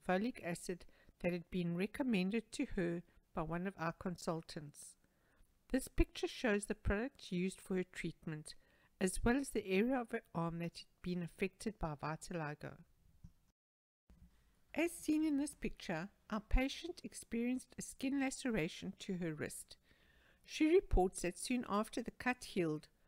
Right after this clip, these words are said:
white patches began to appear around the scar area. The area being treated was relatively small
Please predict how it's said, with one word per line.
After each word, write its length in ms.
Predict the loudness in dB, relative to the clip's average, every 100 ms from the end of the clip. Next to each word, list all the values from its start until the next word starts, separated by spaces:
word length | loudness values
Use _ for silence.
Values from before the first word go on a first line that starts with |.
| _ -6
white 300 | -2 0 6
patches 380 | 6 6 -6 -6
began 440 | -8 -4 -2 -2
to 140 | -2 -4
appear 360 | 0 2 2
around 260 | 2 -2 -6
the 80 | -10
scar 360 | -8 -2 -2 0
area. 400 | 0 0 -4 -6 -14 _ _ _ _ _ _ _ _
The 100 | -6 4
area 260 | 6 6 6
being 160 | 4
treated 460 | 2 0 -2 0 -2
was 220 | -2 -2 -2
relatively 560 | 0 0 -4 -4 -4
small 500 | -4 -4 -2 -2 -2